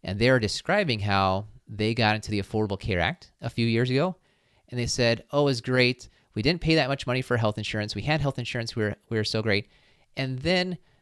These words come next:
uh, my wife got a two thousand dollar bonus, and it pushed us over the edge, and we had to repay twenty grand, whatever that number was, a pretty big number. And they're s-, describing what had happened three or four years ago. So it's too late by then. I said, "Oh my goodness,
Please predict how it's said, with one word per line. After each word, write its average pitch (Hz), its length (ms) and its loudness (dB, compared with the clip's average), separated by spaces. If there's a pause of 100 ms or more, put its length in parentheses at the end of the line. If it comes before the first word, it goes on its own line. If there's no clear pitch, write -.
uh, 120 220 0
my 120 160 0
wife 120 300 2
got 120 160 2
a 101 60 0
two 135 200 -6
thousand 113 300 -2
dollar 107 200 0
bonus, 90 500 -2 (580)
and 107 340 -2
it 101 120 -6
pushed - 280 -4
us 147 160 -4
over 151 200 2
the 139 140 4
edge, 95 380 0 (180)
and 110 180 -2
we 147 100 2
had 165 120 6
to 117 100 4
repay 135 640 -2 (380)
twenty 139 280 0
grand, 101 380 -4 (260)
whatever 123 240 2
that 110 100 2
number 90 220 -2
was, 82 240 -6
a - 40 -14
pretty 143 200 0
big 110 160 -4
number. 82 340 -4 (720)
And 117 220 -2
they're 117 140 2
s-, - 140 -8
describing 156 460 0
what 131 120 0
had 104 100 0
happened 101 320 -2
three 101 160 -2
or 92 60 0
four 92 180 -4
years 87 200 -2
ago. 78 260 -6 (340)
So 107 100 -4
it's 92 100 -6
too - 140 -2
late 95 180 0
by 85 100 -4
then. 76 200 -8 (180)
I 110 60 -10
said, 107 240 -8
"Oh 131 100 -2
my 131 120 0
goodness, 107 440 -6